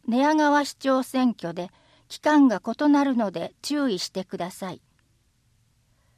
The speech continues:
期日前投票所。五箇所あります。市役所本館一階ロビー、本町一番一号。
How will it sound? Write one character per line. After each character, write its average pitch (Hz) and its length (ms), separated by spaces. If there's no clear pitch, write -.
期 254 180
日 311 360
前 269 320
投 254 280
票 233 360
所。 196 240
五 233 200
箇 320 140
所 202 320
あ 185 120
り 196 180
ま 180 160
す。 - 260
市 - 220
役 320 240
所 220 240
本 247 260
館 220 440
一 226 140
階 285 260
ロ 240 160
ビ 165 380
ー、 - 40
本 320 320
町 180 520
一 285 260
番 220 340
一 214 300
号。 165 380